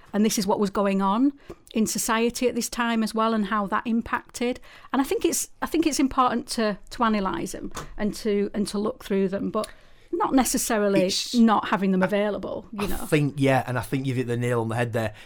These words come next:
Speaker 2: as in, we're talking now,
Speaker 1: Mm.
Speaker 2: and we're talking about remakes, and we're talking about originals, we're talking about, might say, "I, I like this book,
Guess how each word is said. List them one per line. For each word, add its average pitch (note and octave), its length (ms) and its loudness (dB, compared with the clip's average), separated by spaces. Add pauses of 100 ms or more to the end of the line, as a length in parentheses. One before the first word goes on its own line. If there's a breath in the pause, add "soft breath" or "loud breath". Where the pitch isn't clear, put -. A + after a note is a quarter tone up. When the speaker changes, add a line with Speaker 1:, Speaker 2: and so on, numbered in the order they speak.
(120 loud breath)
Speaker 2:
as B2 140 -2
in, B2 180 -4 (120)
we're C#3+ 180 4
talking B2 440 0
now, A2+ 360 -2
Speaker 1:
Mm. A3 280 -2
Speaker 2:
and A2 360 -2
we're A#2 100 -12
talking A2+ 180 -4
about G2+ 180 -4
remakes, A#2+ 600 -2
and A2 100 -6
we're G#2+ 80 -8
talking A2 180 -4
about G#2 180 -4
originals, A2+ 680 -6 (380 soft breath)
we're G#2+ 60 -10
talking B2 180 -2
about, A2+ 320 0 (260)
might A#2+ 220 -4
say, A#2 200 -4
"I, A#2 200 -2
I A#2+ 60 -4
like A2+ 240 -2
this A2+ 160 -4
book, - 320 -8